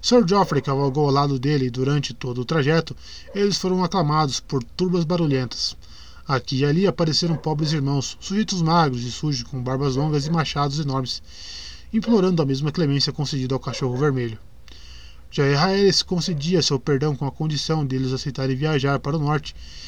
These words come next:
e entrarem para a patrulha da noite na muralha. Centenas juraram fazer isso, entre eles, justamente,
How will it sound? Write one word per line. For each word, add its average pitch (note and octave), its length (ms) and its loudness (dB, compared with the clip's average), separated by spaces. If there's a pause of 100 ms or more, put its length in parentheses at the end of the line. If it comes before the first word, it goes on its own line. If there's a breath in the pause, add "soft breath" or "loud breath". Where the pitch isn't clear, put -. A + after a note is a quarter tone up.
(260 loud breath)
e A#3+ 100 2
entrarem E3+ 480 2
para D3+ 220 0
a D3 40 -2
patrulha D#3+ 520 0
da D#3+ 100 0
noite C#3+ 320 2
na B2+ 80 -4
muralha. B2 480 -2 (680 loud breath)
Centenas F3+ 560 2
juraram D3 320 2
fazer C#3 320 0
isso, - 280 0 (220)
entre G#3+ 300 0
eles, F3+ 180 2
justamente, D#3 540 -2